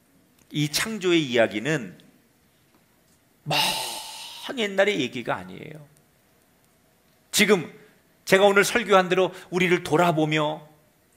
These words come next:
우리가 하나님이 만드신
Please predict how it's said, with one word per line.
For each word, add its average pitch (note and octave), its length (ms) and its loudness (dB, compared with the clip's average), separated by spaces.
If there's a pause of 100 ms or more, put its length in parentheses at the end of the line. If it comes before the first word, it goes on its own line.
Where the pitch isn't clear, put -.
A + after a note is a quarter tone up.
(880)
우리가 B3 760 4
하나님이 C#4 380 6
만드신 A#3 760 4